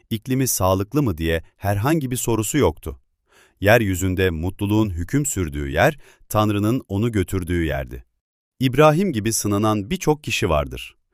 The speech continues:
Tanrı'nın gökten seslendiğini duymayabilirler. Ama Tanrı onlara kendi sözü ve sağlayışı aracılığıyla seslenmektedir. Belki de zenginlik ve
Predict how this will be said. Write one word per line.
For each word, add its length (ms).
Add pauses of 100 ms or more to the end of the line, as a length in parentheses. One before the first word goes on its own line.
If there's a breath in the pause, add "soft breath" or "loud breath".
(280)
Tanrı'nın 540
gökten 400
seslendiğini 720
duymayabilirler. 920 (320 soft breath)
Ama 240
Tanrı 400
onlara 480 (280 soft breath)
kendi 320
sözü 500
ve 180
sağlayışı 640
aracılığıyla 640
seslenmektedir. 960 (540)
Belki 320
de 180
zenginlik 640
ve 200